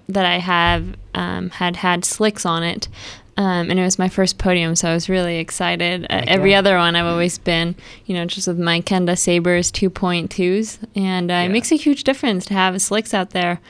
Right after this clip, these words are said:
Speaker 1: Um, the corners are less scary.
Speaker 2: Mm-hmm.
Speaker 1: Um, and then the amount of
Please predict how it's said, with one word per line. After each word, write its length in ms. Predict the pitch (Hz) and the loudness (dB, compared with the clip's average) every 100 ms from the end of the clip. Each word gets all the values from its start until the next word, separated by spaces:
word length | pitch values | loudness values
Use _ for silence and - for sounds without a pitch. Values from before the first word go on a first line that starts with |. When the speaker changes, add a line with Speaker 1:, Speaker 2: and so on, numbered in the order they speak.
| - - - | -20 -20 -4
Speaker 1:
Um, 340 | - 214 196 196 | 0 2 2 0
the 100 | 196 | 0
corners 480 | - 196 220 247 | 0 2 2 2
are 140 | 226 196 | 2 0
less 300 | 175 175 - | 2 0 0
scary. 560 | - 185 175 190 269 - _ _ _ | -2 0 0 0 -2 -8 _ _ _
Speaker 2:
Mm-hmm. 280 | 196 185 170 165 165 170 | -8 -6 -6 -6 -6 -8
Speaker 1:
Um, 80 | 165 _ _ _ - - | -10 _ _ _ -10 0
and 160 | 220 | 4
then 160 | 214 202 | 6 6
the 80 | 185 | 4
amount 300 | 180 190 | 4 2
of 120 | 185 | 2